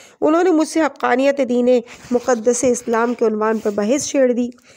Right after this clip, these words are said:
और इस्लाम से हटकर यहूदियत की तरफ माइल करना चाहा। अगरचे मैं इनको,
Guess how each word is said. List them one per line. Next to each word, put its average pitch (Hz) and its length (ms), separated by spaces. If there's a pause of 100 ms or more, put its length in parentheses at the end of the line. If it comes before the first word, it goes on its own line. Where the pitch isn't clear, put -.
(400)
और 240 120
इस्लाम 294 640
से 277 160
हटकर 226 360
यहूदियत 220 520
की 262 80
तरफ 240 360
माइल 220 200
करना 214 280
चाहा। 196 380 (540)
अगरचे 262 520 (240)
मैं 269 340
इनको, 269 880